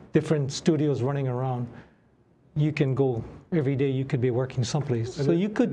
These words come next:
Speaker 2: different
Speaker 1: you could
Speaker 2: location.
Speaker 1: make a living. You know,
Speaker 2: Okay.
Speaker 1: over here it's restrictive. You got Hawaii Five-O, you got Magnum, and that's the only two studios running around right now. And you got independent films coming in, but, uh,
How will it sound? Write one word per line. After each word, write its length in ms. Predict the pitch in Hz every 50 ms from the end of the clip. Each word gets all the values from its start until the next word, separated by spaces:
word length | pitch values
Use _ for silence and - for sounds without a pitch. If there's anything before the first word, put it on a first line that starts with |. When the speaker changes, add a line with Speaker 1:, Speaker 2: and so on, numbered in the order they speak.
| 139 131
Speaker 2:
different 160 | 147 151 151
Speaker 1:
you 140 | 196 214 202
could 260 | - 131 - 247 226
Speaker 2:
location. 40 | 170
Speaker 1:
make 180 | 170 165 143 151
a 20 |
living. 340 | 135 123 139 143 143 127 117 120 156
You 80 | 156 135
know, 120 | 123 123 113 - - - - _ _ _ _ _ _ _ _ _ _ -
Speaker 2:
Okay. 140 | - -
Speaker 1:
over 140 | 156 156 175
here 380 | 175 123 160 180 165 147 131 123 - - - - - _ _ 196
it's 300 | - 151 139 131 - -
restrictive. 480 | 151 127 - - 151 135 139 - 113 113
You 100 | 131 131
got 200 | 107 135 123 120 - - - - _ _ _ _ _ - 135 123 123 - - - - _ _ _ _ -
Hawaii 220 | 127 139 139 139 135
Five-O, 460 | 135 147 139 135 131 135 139 123 123
you 140 | 135 131 120
got 160 | 135 123 107
Magnum, 460 | 120 131 139 127 113 120 131 131 127 - - - - - _ _ _
and 120 | 160 151
that's 200 | 143 147 143 143
the 80 | - 160
only 160 | 143 139 131
two 140 | 135 - 131
studios 460 | - - - 165 139 135 131 120 104
running 220 | 123 127 127 123 120
around 320 | 120 120 127 127 120 117
right 200 | 117 117 113 117
now. 200 | 139 135 120 117 113 117 - - - _ _ _ _ _ _ _ _ _
And 120 | 135 131
you 120 | 127 131 135
got 100 | 131 131
independent 680 | 143 139 131 131 135 143 135 131 123 123 113 113 -
films 400 | - 147 131 120 120 117 - - - - - -
coming 260 | - 143 127 120 120 131
in, 200 | 135 123 113 107
but, 160 | 117 123 123 - - - _ _ _ _ _ _ _ _ _ _ _ _ _ _ _ _ _ _ _ _ _ _ - - - - - _ - - - _
uh, 420 | 139 127 123 123 123 123 123 123